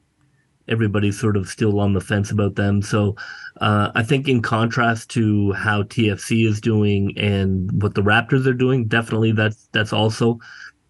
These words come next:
a bit of attention, you know, that, that, tr-, that this is a team that kind of deserves a little more attention because they're actually a Toronto team that's being successful. Um, you know, and I,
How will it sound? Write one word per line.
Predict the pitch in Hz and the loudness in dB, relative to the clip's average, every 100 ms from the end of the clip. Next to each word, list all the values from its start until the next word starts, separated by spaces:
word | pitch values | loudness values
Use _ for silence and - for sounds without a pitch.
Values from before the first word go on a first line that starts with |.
| _ | _
a | 113 | 0
bit | 117 120 | 2 2
of | |
attention, | 113 127 120 117 135 | 0 0 0 0 0
you | 123 | 2
know, | 113 110 | 2 2
that, | 107 107 _ - | 0 -2 _ -4
that, | 110 - | -4 -4
tr-, | - 117 - _ - | -10 -8 -10 _ -4
that | 107 | -2
this | 120 113 | 0 0
is | 113 110 | 0 0
a | |
team | 113 117 110 | 0 0 2
that | 107 101 | 0 0
kind | 110 | 0
of | 107 | 2
deserves | 104 101 110 110 107 | 2 2 4 2 2
a | |
little | 107 107 | 2 2
more | 110 107 | 2 2
attention | 104 110 107 - | 0 -2 -2 -2
because | 113 101 101 98 | -2 0 0 2
they're | 104 101 107 - - - | 2 0 -2 -14 -20 -6
actually | - 107 - 110 104 | -2 -2 0 0 0
a | 101 | 0
Toronto | - 110 104 104 | -2 0 2 2
team | 104 113 104 | 0 0 2
that's | 101 95 | 0 -2
being | - 104 98 | -2 0 0
successful. | - 107 117 117 - 202 - _ _ - - - - | -4 -4 -2 -2 0 -4 -4 _ _ -20 -20 -18 -4
Um, | 110 110 107 107 107 104 107 _ _ _ _ - - - _ | 0 2 2 2 2 0 -4 _ _ _ _ -20 -20 -20 _
you | 160 | 2
know, | 165 135 | 4 4
and | 139 139 | 4 4
I, | - 131 | 2 0